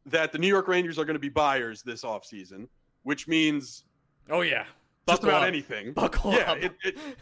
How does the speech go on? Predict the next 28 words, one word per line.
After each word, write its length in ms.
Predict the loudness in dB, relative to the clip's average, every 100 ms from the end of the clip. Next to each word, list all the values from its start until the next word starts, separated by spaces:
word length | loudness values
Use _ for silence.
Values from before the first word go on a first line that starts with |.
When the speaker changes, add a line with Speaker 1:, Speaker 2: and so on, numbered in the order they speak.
| -2
Speaker 2:
<laughs> 500 | -2 0 -2 -2 0
Speaker 1:
but, 140 | 0 2
like, 200 | -2 2
were 160 | 2
the 80 | 4
Rangers 300 | 2 0 -4
gonna 140 | -4 -4
be 80 | -2
buyers 500 | 0 2 2 -2 -2
with 200 | -4 0
or 60 |
without 520 | -2 0 -2 -2 -4 -12 _ _ _
Davidson 420 | -2 -2 -2 -6 -8
and 100 | -4
Gorton? 440 | -2 -2 -2 -10 -14 _ _
I 60 | -2
think 180 | -2 0
to 100 | -2
a 40 |
certain 360 | -2 -2 -2 -2
extent, 500 | -6 -6 -4 -4 -8 _ _ _ _ -2
but 100 | 0
Speaker 2:
Yeah. 80 |
Speaker 1:
now 140 | 2 2
it's 120 | 0
just 160 | -6 -4
gonna 120 | -4
be 260 | -6 -10